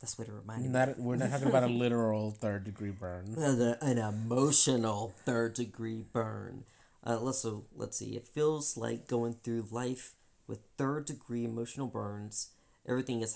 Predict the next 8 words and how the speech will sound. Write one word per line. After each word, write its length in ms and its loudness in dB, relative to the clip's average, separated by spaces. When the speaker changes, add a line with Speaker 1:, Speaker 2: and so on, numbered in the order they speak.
Speaker 1:
hot 380 -6
and 140 -8
painful 400 -6
to 160 -8
the 140 -8
touch. 560 -18
Mm. 440 0
Mm. 420 0